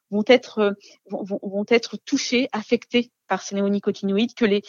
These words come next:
abeilles viendront butiner, et là, derrière, vous allez avoir des mortalités en masse. Donc, c'est, c'est un très, très, c'est une très bonne nouvelle, et on espère que ça va permettre effectivement à la fois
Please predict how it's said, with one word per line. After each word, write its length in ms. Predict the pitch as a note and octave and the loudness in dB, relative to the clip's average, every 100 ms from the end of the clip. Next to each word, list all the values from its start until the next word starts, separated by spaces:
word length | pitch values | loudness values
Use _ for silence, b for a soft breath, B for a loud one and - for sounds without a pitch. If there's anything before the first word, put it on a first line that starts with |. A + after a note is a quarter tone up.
| B B - | B B 2
abeilles 300 | A#3 A#3 B3 | 4 8 6
viendront 380 | A3 G#3+ G3+ G#3+ | 6 0 -4 -8
butiner, 560 | G3 F#3+ - G#3 C4 G3 | -10 -14 -8 -4 0 0
et 40 | |
là, 220 | F#3 A3 | 0 0
derrière, 380 | G#3 F#3 G3 G#3+ | 0 -2 -2 -2
vous 120 | G3 | -2
allez 140 | F#3 F#3 | -2 0
avoir 220 | F3+ F#3+ | 0 -2
des 80 | F3+ | -4
mortalités 480 | F3 - F3+ F3+ | -8 -8 -10 -8
en 80 | F3+ | -10
masse. 340 | F3 E3+ - - B B - | -10 -14 -18 -20 B B -4
Donc, 220 | A3 G#3+ b b _ _ | -4 -4 b b _ _
c'est, 220 | - - | 0 0
c'est 160 | - - | 2 2
un 80 | A3+ | 0
très, 320 | - - D4 | 0 2 2
très, 140 | - - | 2 -2
c'est 160 | - | 2
une 80 | A#3+ | 2
très 200 | - C4+ | 4 4
bonne 180 | B3 A3+ | 4 2
nouvelle, 400 | A3 G#3 A#3 A#3 - b b _ | 2 2 2 -2 -8 b b _
et 120 | G3+ | 0
on 140 | G#3 A#3 | 2 4
espère 360 | C4+ - C#4+ | 4 6 4
que 100 | - | 4
ça 120 | A#3+ | -2
va 120 | G#3+ G3+ | -2 0
permettre 400 | A3+ A#3 A#3 G#3+ | 0 0 -2 -6
effectivement 480 | G3+ - G3+ G#3+ b b _ - | -10 -8 -4 -4 b b _ 0
à 80 | |
la 120 | A3+ A#3+ | 2 2
fois 400 | - A#3+ A3 | 0 2 2